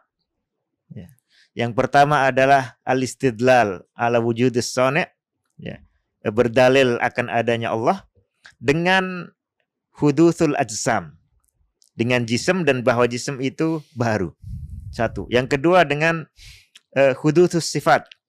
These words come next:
bahwa sifat-sifat itu baru, maka semua yang punya sifat, ya, berarti juga, eh, baru, sehingga butuh pencipta. Sifat, eh, sifat-sifat tertentu. Lalu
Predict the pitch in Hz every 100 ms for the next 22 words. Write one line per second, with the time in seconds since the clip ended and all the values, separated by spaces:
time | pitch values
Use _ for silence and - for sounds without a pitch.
0 | _ _ _ _ _ _ _ _ _ _
1 | 110 120 127 - 147 147 - 139 147 139
2 | 147 143 170 185 165 156 - - 214 202
3 | 160 160 156 143 151 160 214 _ _ _
4 | _ _ _ _ - - - _ _ _
5 | _ _ _ _ - 135 139 135 165 147
6 | 139 156 123 _ _ _ _ - 131 127
7 | 143 127 87 - 139 143 143 123 127 127
8 | 135 - - _ - 120 143 143 _ _
9 | _ _ _ _ 113 117 113 113 107 101
10 | 80 - 135 127 139 139 127 120 98 -
11 | 131 170 202